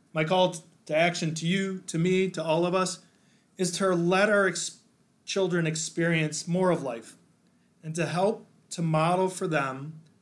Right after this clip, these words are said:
how to not only include Christ in the happy moments, but to reach out to him and get a grip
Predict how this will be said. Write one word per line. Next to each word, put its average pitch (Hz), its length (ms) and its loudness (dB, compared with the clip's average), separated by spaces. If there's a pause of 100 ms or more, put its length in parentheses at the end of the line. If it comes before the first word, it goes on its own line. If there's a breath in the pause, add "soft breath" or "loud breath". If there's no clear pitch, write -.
(240)
how 190 180 2
to 196 160 -2
not 185 200 4
only 190 220 2
include 170 460 -4
Christ 156 360 0
in 156 80 -6
the 147 80 -6
happy 208 320 0
moments, 131 540 -8 (640)
but 160 140 -2
to 156 100 -4
reach 196 280 0
out 196 220 4
to 170 80 -6
him 147 460 -6
and - 140 -16
get 175 140 0
a 170 60 2
grip 160 420 0